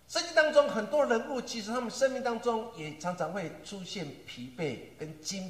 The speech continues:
疲力尽。有时候想想，我们成为父母亲的，常常也会感到非常疲惫。有一个姊妹有一天在跟我分享她的故事当中，她第一句所讲的话说：“牧师，我很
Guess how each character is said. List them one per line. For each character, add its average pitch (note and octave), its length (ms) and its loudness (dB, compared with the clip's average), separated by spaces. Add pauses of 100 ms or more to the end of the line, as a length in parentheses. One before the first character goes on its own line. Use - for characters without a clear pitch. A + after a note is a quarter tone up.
疲 A2+ 260 -12
力 C3 200 -10
尽。 A#2 180 -12 (1080)
有 A#3 60 -2
时 C4+ 120 2
候 E4 80 6
想 B3+ 200 6
想， A3 300 6 (480)
我 - 80 -6
们 F#3 160 -4
成 A3 180 4
为 G3 120 6
父 D#4 180 -4
母 G#3+ 140 -2
亲 G#3+ 240 -4
的， D#3+ 200 2 (880)
常 G#3 140 4
常 G3+ 180 4
也 D#3+ 60 0
会 G#3+ 80 2
感 - 200 -4
到 E3 280 2
非 F#3 180 -4
常 D#3 160 -4 (140)
疲 A2 240 -12
惫。 C#3 180 -4 (1120)
有 A3 100 6
一 D4 40 0
个 D4+ 100 4
姊 B3+ 180 -2
妹 D4 200 2
有 A#3 100 4
一 - 20 2
天 C4+ 160 0
在 C4+ 80 4
跟 C4 220 4
我 G3 120 4
分 A#3+ 220 2
享 D#3 380 0
她 G#3+ 80 -2
的 G3+ 100 0
故 A3 200 -8
事 - 120 -10
当 F#3 200 2
中， F3+ 320 0
她 G#3 100 0
第 C4 240 -4
一 - 20 -4
句 A#3+ 240 -4
所 G3 240 -4
讲 E3+ 200 -4
的 D3 80 -4
话 F3 180 -2
说 E3 320 -2
：“牧 G#3 180 -4
师， D#3+ 260 -6
我 C#3+ 220 0
很 C#3+ 240 -8